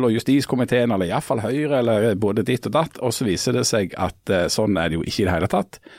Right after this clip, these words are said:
Ehm, eh, politiet har lagt vekk, det er ikke, det er ikke noe etterforskning, det er ikke ulovlig å handle med aksjer, og det er ikke noe,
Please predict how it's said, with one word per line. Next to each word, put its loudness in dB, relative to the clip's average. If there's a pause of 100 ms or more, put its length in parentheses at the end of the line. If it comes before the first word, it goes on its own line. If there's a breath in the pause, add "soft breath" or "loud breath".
(180 loud breath)
Ehm, 0 (440 loud breath)
eh, 0
politiet 0
har 4
lagt 0
vekk, -2
det -4
er 0
ikke, 2
det 0
er 2
ikke 0
noe 4
etterforskning, -2
det 2
er 0
ikke 2
ulovlig 2
å 0
handle 0
med 4
aksjer, -2
og -2
det -2
er 0
ikke -2
noe, 2